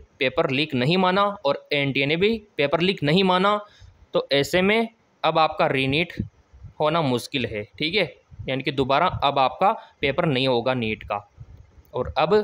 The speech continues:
रिजल्ट जारी होने वाला है, तो अगर आपको कोई भ्रामक अपडेट दे रहा है कि दोबारा होगा, दोबारा होगा, तो उस भ्रम में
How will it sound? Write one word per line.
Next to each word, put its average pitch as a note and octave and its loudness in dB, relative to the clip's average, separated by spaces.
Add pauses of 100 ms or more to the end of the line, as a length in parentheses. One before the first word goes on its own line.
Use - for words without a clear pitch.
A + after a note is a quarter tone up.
(120)
रिजल्ट C#3+ 0
जारी C3 0
होने B2 -2
वाला G#2 0
है, G2+ -6 (440)
तो C#3 0
अगर C#3+ 0
आपको E3 0
कोई D#3+ 0 (520)
भ्रामक E3 0
अपडेट C#3 0
दे C#3 0
रहा C3+ 2
है C#3+ 0
कि D3 -6
दोबारा C3+ 0
होगा, C3+ 0
दोबारा C3 0
होगा, B2+ 0
तो C3 -2
उस C#3 -4
भ्रम D3 0
में F3+ -2